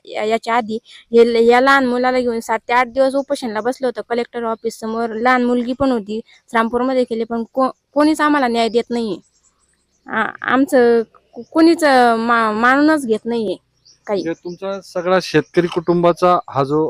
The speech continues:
Speaker 2: अ, आर्थिक, अ, बेस आहे, तो या शेती आणि, अ, दूध धंद्यावरती अवलंबून आहे का?
Speaker 1: हा, आम्हाला जे शेतीमध्ये उत्पन्न भेटत होतं, ते आता भेटत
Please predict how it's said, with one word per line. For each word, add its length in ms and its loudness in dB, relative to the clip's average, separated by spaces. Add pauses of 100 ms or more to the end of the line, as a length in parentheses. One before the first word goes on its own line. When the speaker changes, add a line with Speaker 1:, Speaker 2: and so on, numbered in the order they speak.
(120)
Speaker 2:
अ, 280 -4
आर्थिक, 520 -6
अ, 240 -2
बेस 380 -2
आहे, 220 -2 (420)
तो 100 2
या 180 4
शेती 480 -4
आणि, 220 0
अ, 460 -6
दूध 360 -6
धंद्यावरती 500 -2
अवलंबून 420 -6
आहे 140 -16
का? 120 -20 (640)
Speaker 1:
हा, 140 0
आम्हाला 500 4
जे 120 -2
शेतीमध्ये 540 0
उत्पन्न 440 0
भेटत 340 2
होतं, 180 -4
ते 120 -4
आता 220 0
भेटत 260 0